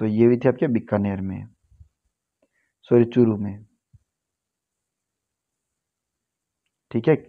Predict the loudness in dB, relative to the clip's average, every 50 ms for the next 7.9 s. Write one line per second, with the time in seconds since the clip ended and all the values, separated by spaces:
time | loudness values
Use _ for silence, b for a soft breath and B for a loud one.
0 | _ _ _ _ _ _ _ _ -6 -6 -6 -6 -8 _ _ _ -4 -2 -2 0
1 | 0 0 0 2 2 0 0 0 0 0 0 -2 -8 _ _ -6 -6 -6 -4 -2
2 | -2 0 2 2 0 2 2 2 2 2 2 0 2 2 2 2 0 -2 -6 _
3 | _ _ _ _ _ _ -4 0 0 2 2 2 0 0 -2 -2 -2 -2 0 0
4 | 0 0 0 -4 -8 -10 -12 -12 -12 -14 -14 -14 -16 -18 _ _ _ _ _ _
5 | _ _ _ _ _ _ _ 0 0 0 2 4 2 2 2 0 -6 _ _ _
6 | _ _ _ _ 0 2 2 2 2 0 0 -2 -2 -4 -2 -2 0 0 0 2
7 | 2 2 0 0 0 -2 -4 -2 -2 0 2 4 4 4 4 4 2 0